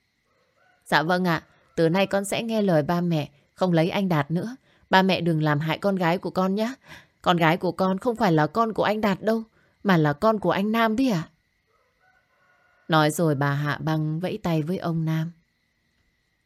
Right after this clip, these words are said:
"Đây là ba mẹ đẻ ra em. Anh chào ba mẹ em đi." Ông Thiên chưa hết bất ngờ vì bà Hạ Băng nhìn thấy ông mà không gọi tên ông, lại bị câu nói ông Nam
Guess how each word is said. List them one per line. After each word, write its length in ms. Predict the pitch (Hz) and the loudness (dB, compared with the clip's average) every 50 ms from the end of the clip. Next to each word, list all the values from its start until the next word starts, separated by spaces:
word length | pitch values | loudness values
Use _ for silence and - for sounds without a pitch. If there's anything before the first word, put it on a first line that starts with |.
| _ _ _ _ - | _ _ _ _ 2
"Đây 160 | 190 185 180 | 4 4 6
là 140 | 165 156 147 | 6 4 4
ba 180 | 143 180 175 | 2 2 2
mẹ 260 | 175 180 170 160 - 151 | 2 2 2 0 0 0
đẻ 240 | 170 165 147 143 | 0 0 0 0
ra 160 | 143 - 175 175 | -2 -2 -4 -4
em. 320 | - 185 180 185 180 180 _ _ _ _ _ _ _ _ _ - | -2 -2 -2 -2 -4 -6 _ _ _ _ _ _ _ _ _ -2
Anh 160 | 196 196 180 | 0 0 2
chào 180 | - 175 156 | 2 2 2
ba 180 | 143 165 175 185 | 2 2 0 0
mẹ 160 | 180 175 165 | 0 0 0
em 280 | - - 185 190 185 180 | -2 -2 -4 -4 -2 -2
đi." 220 | 196 196 196 - _ _ _ _ _ _ _ _ _ _ _ _ _ _ _ _ _ _ _ _ _ _ _ _ _ - | -4 -4 -6 -8 _ _ _ _ _ _ _ _ _ _ _ _ _ _ _ _ _ _ _ _ _ _ _ _ _ 0
Ông 200 | - 175 165 160 | 2 2 2 4
Thiên 260 | 180 170 165 156 151 | 4 4 4 4 2
chưa 200 | 147 - 170 160 | 0 0 0 0
hết 220 | 165 202 - - | 0 -2 -4 -4
bất 180 | 208 233 - - | -6 -6 -6 -4
ngờ 240 | 180 160 151 147 143 175 | -2 -2 -2 -2 -2 -2
vì 120 | 151 151 | -2 -2
bà 180 | 131 147 143 139 | 0 0 0 0
Hạ 260 | 143 147 147 143 - | -2 -2 -4 -4 -4
Băng 320 | - 151 160 165 160 160 170 _ _ _ _ - | -4 -4 -2 -2 -2 -4 -6 _ _ _ _ -2
nhìn 240 | 170 165 165 156 151 | 2 2 2 2 2
thấy 200 | 160 151 185 226 | 0 -2 -2 -2
ông 280 | - 190 196 190 190 - _ - _ _ - | -2 -2 -2 -2 -4 -6 _ -20 _ _ 0
mà 220 | 160 160 160 160 | 2 4 4 4
không 240 | 160 - 220 220 208 | 4 0 -4 -4 -2
gọi 200 | 190 165 143 143 | 0 0 0 0
tên 240 | 139 - 196 185 185 | 0 -2 -2 -2 -2
ông, 280 | - 190 196 196 196 196 _ _ _ _ _ - | -2 -2 -4 -4 -4 -8 _ _ _ _ _ -2
lại 260 | 165 165 151 147 151 | 0 2 4 4 2
bị 200 | 143 156 147 135 | 2 0 -2 -2
câu 380 | - - 190 185 185 185 185 - _ _ _ _ | -4 -2 -2 0 0 -2 -4 -8 _ _ _ _
nói 240 | - 160 156 151 175 | 0 2 2 2 2
ông 280 | - - 196 190 185 175 | 0 -2 -2 -2 0 0
Nam 300 | 175 175 175 175 175 | 0 0 0 0 -2